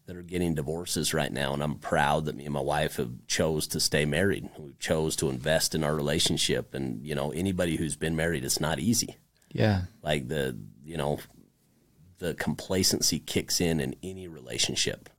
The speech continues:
Speaker 2: Yeah.
Speaker 1: And to commit to keep it fresh and to invest in it and to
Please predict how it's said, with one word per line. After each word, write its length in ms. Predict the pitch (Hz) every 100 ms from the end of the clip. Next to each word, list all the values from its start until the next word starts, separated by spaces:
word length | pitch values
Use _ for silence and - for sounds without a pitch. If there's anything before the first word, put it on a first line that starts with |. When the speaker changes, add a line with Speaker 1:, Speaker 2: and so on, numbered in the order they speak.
| -
Speaker 2:
Yeah. 300 | 104 98 87 - - _
Speaker 1:
And 260 | 82 80 71
to 100 | -
commit 560 | - 87 80 98 - -
to 80 | -
keep 260 | - 82
it 140 | - -
fresh 500 | - 80 76 - -
and 160 | 69
to 140 | - 78
invest 480 | 65 69 80 -
in 100 | 78
it 140 | 62 50
and 160 | 67 -
to 220 | 76